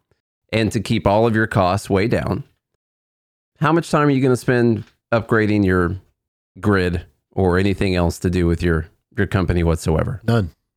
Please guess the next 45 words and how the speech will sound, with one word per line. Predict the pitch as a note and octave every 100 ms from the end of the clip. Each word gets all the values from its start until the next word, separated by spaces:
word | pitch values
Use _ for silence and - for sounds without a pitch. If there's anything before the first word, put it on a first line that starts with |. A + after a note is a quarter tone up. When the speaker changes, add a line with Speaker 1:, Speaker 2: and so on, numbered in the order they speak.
| _ _
Speaker 1:
Probably | C3 C#3 D3+ C3 C3+
none. | C3+ G#2 F#2 - _ _ _ _ -
Because | A#2+ B2+ A#2+
you |
don't | C#3 E3
need | C#3+ E3 E3 B2
to, | C3+ C3
because | B2+ C#3 A#2
you | A#2
have | C3+ C3+
a | B2
monopoly. | A2+ A#2+ C3+ G#2+ G2+ A#2
Speaker 2:
Unless | C3+
there's | C#3+ A2+
an | A#2
issue. | D3+ C#3 A2 F#2 E2+ -
Speaker 1:
Yeah. | C3 F2+ - - _
And | A#2 C3
your | B2+
only | D3+ D3+ C#3+
incentive | B2 - D3+ B2+ G2+
right | A#2 G2+
now | A2 G#2+ A2
is | -
to | G#2
keep | - A2+ -
your | G#2
costs | - C3 A#2 -
down | A2 G2 G2+
because | F#2+ G#2+ G2
you're | G#2+ C3
actually | A#2+ B2 - A2+
gonna | A2
get | G2+ G#2+ -
fined | - - B2+ C#3 G#2 G2+ G2+
by | G#2
the | G2
government | G2 A2+ G#2+ F#2 F2+ G2+
if | F#2
you | G2+
spend | - G#2 G#2
more | G2
money | F#2+ G2 F#2+
than | F2+ F2+
they've | F2 F2 F2+